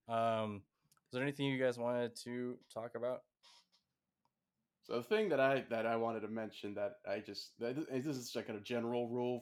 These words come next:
Speaker 2: for me, uh, with probably very few exceptions, but the whole thing with, like, the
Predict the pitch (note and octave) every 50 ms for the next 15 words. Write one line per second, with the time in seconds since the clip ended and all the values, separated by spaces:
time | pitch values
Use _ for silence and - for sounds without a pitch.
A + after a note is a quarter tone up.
0 | - - A#2 A#2+ A#2+ A#2+ B2 A#2+ A#2 - _ _ _ _ _ _ _ _ _ _
1 | _ _ _ _ - - - G#2 G#2+ G#2+ G#2 G2+ F#2+ - A2 A2+ G#2 - _ _
2 | - - E3 F3 E3 C#3 A#2+ G#2+ A#2 B2+ C3 C#3 C3 A#2 - - - B2+ C3+ B2+
3 | A#2+ - - - B2 A#2+ A#2+ - C#3 C3+ C#3 C#3 B2 - B2+ A2+ - C3 C#3+ C#3+
4 | F#3 F#3+ F#3 - - D3 C#3+ D3 D3 C#3 B2+ - G#2+ G#2 G#2 G#2 - - _ _
5 | _ _ _ _ _ _ _ _ _ _ _ _ - - - - _ -